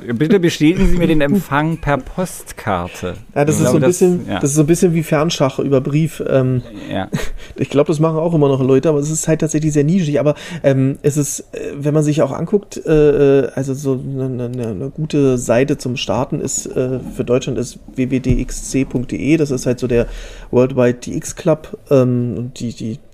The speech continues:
Speaker 3: die, die deutsche, der deutsche Ableger quasi. Ähm, die veröffentlichen zum Beispiel immer noch regelmäßig, äh, eine aktuelle Auflistung der Hörfahrplan, den ich vorhin schon angespro-, angesprochen habe. Da wird dann genau aufgelistet, äh,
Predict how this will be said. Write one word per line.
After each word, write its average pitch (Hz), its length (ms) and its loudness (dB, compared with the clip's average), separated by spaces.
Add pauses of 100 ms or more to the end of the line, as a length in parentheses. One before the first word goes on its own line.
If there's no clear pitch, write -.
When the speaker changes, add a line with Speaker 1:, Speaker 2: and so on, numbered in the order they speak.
Speaker 3:
die, - 100 -12 (200)
die 110 80 -10
deutsche, 117 520 0 (180)
der 82 80 -8
deutsche 120 260 -6
Ableger 139 360 0
quasi. 131 320 -4 (340)
Ähm, 120 400 0
die 151 140 -2
veröffentlichen 147 640 0
zum 127 120 -10
Beispiel 123 260 -2
immer 131 140 -2
noch 120 200 -4
regelmäßig, 165 1080 0
äh, 147 60 4
eine 135 320 6 (280)
aktuelle 143 800 2 (400)
Auflistung 135 840 0 (200)
der 131 240 4
Hörfahrplan, 123 580 2
den 117 120 -4
ich 117 100 -6
vorhin 117 180 -4
schon 117 120 -8
angespro-, 123 380 -6
angesprochen 110 420 -8
habe. 76 140 -8
Da 117 100 -4
wird 127 140 -8
dann 131 100 -4
genau 135 340 0
aufgelistet, 160 720 -2 (460)
äh, 135 260 4